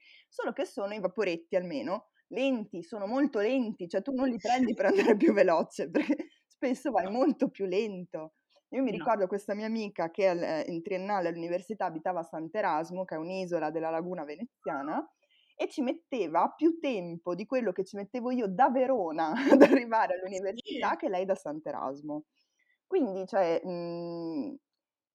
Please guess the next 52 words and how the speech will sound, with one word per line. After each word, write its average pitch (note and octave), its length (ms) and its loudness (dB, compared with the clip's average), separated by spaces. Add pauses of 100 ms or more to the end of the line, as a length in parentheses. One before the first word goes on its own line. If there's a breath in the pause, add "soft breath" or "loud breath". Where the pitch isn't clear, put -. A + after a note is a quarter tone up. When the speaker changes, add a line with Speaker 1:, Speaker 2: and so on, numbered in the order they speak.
(260)
Speaker 1:
il A#3+ 120 2
mo-, B3 340 4
il A#3+ 100 -2
motivo C#4 420 2
per C#4 140 0
cui A3+ 120 -4
prendi A3 260 0
i A#3+ 40 -4
trasporti G#3 540 0
è B3+ 40 0
diverso, E3 720 -4
no, F3+ 160 -2
una G#3+ 160 0
vita D4+ 400 -2
un G#3+ 160 -2
po'... F#3 1160 4 (180)
è, - 80 -4
è, - 140 -4
è C4+ 380 -2
Speaker 3:
Eh, C#4 40 6
il C4 80 2
Speaker 1:
un A3+ 80 0
po' A#3+ 60 -6
Speaker 3:
motivo B3+ 400 -2
per D4 140 -2
Speaker 1:
complicata. C#4+ 60 -10
Speaker 3:
cui C4+ 160 -8
prendi B3+ 300 -4
i D4 60 -6
trasporti C4 680 -2
è C4 80 2
se C4+ 120 -4
sei A#3 220 -4
vecchio, C#4+ 600 -2
se - 200 -10
sei A3+ 300 -4
zoppo G#3 580 -2 (220)
o C#4+ 40 -8
se C4+ 140 -6
ti B3+ 100 -6
pesa B3 260 -4
il A3+ 100 -10
culo. - 260 -4
Speaker 1:
<laughs> C4 1040 10
Speaker 3:
Eh, A#3 140 6
Speaker 1:
Un E4 140 0
sacco D4+ 720 2
di - 100 0
Speaker 3:
<laughs> - 0 -
almeno. A#3 400 6
Speaker 1:
roba, E3+ 160 -2
sì. F#3 260 -12